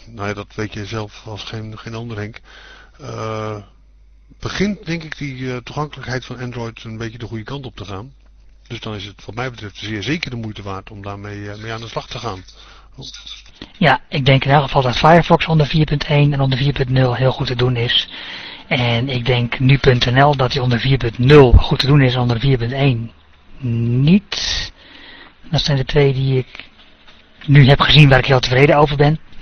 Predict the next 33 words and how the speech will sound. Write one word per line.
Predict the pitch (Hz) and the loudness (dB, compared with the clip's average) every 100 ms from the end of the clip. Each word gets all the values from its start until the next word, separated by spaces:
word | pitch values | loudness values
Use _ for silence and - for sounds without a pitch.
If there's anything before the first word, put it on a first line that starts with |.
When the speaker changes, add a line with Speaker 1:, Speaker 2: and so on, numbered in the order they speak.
| - - - - - - - - _ _ - _ _ _ _ _ - - - - - | -20 -20 -20 -20 -20 -20 -20 -20 _ _ -20 _ _ _ _ _ -20 -16 -16 -16 -18
Speaker 1:
Ja, | - | -6
maar | 123 123 | -2 -2
ik | 127 | -4
kwam | 120 113 | -6 -6
ook, | 123 | -8
ook | 120 117 - | -10 -10 -10
een | |
verhaaltje | 104 110 113 110 | -6 -4 -4 -6
over | 113 104 107 | -8 -8 -10
Twitter | - 143 120 | -8 -8 -8
tegen | - 110 101 | -4 -4 -4
waar | 104 104 | -6 -6
mensen | 107 107 - | -6 -10 -12
toch | 104 | -14
echt, | 120 - - 127 | -14 -14 -14 -10
eh, | 120 117 113 110 - - - - - - | -8 -8 -10 -12 -18 -20 -20 -20 -20 -16
niet | 120 113 | -14 -10
helemaal | 120 127 147 123 | -8 -6 -6 -6
echt | 113 | -12
tevreden | - 113 107 110 | -14 -10 -10 -8
over | 107 107 | -10 -10
waren. | 110 107 104 110 - - - - - - | -12 -10 -10 -14 -18 -20 -20 -20 -20 -18
Dus | 123 | -16
ik, | 143 151 143 - - 143 131 | -14 -16 -18 -20 -20 -14 -4
daar | 147 | -4
moet | 175 | -4
nog | 151 | -4
steeds | - 151 | -4 -2
een | 143 | -2
hoop | 139 | -4
gebeuren | - 131 131 127 | -6 -6 -4 -4
in, | 113 110 | -8 -10
eh, | 110 107 | -8 -8